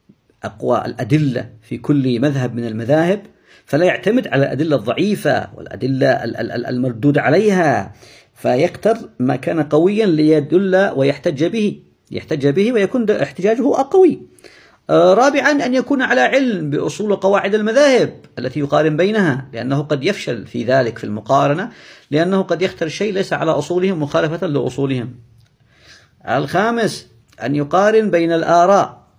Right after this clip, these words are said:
بين الآراء وبين أدلتهم. ثم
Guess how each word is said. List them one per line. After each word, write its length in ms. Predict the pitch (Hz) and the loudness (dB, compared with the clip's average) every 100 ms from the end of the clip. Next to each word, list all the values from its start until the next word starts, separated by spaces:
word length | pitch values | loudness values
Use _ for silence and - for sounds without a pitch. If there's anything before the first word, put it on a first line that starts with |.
| _ _ _ _ _ _ _ _ _ | _ _ _ _ _ _ _ _ _
بين 160 | 123 135 | -4 -2
الآراء 640 | 139 135 135 156 214 - - _ _ - | 0 2 4 4 2 -4 -18 _ _ -6
وبين 960 | 131 143 143 143 139 131 123 131 139 | 2 6 6 6 4 2 0 0 0
أدلتهم. 920 | 139 131 131 135 139 151 156 147 107 - - _ _ _ _ _ _ | -2 -2 0 0 0 2 2 0 -2 -10 -20 _ _ _ _ _ _
ثم 360 | - 285 254 | 0 2 2